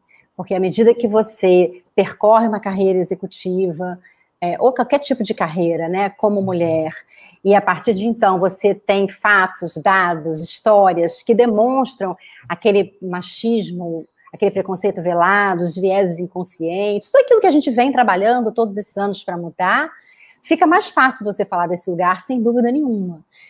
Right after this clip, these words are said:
Então, eu acho que hoje as mulheres encontram um ambiente muito melhor do que nós encontramos quando a gente começou a trabalhar, o que é excelente. Mas elas não podem parar aí, né? O interessante é que elas continuem trabalhando pra que cada vez mais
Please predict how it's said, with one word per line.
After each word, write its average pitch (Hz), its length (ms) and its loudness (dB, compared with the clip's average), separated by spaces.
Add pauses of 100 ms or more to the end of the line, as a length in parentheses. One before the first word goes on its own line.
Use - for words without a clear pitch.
(140)
Então, 202 180 -4
eu 226 60 2
acho 226 220 0
que 247 120 2
hoje 285 220 6
as 294 80 2
mulheres 202 380 2
encontram 180 720 -6 (100)
um 185 140 -6
ambiente 185 680 -4
muito 208 300 -6
melhor 208 400 -2
do 262 80 -4
que 240 100 -6
nós 277 320 2
encontramos 226 640 -2
quando 277 160 -4
a 277 40 2
gente 240 240 -4
começou 247 460 -4
a 262 60 -8
trabalhar, 220 400 -2
o 175 60 -2
que - 120 0
é 208 80 6
excelente. 175 640 -4 (480)
Mas 175 120 2
elas 254 180 4
não 330 100 6
podem 330 280 2
parar 294 300 2
aí, 170 380 -4
né? 185 240 -10
O 185 80 -10
interessante 190 760 -4
é - 20 -10
que 196 180 -4
elas 240 480 4
continuem 214 720 -4
trabalhando 214 640 -4
pra 277 120 -8
que - 160 -20
cada 247 220 0
vez 240 380 -4
mais 190 500 -8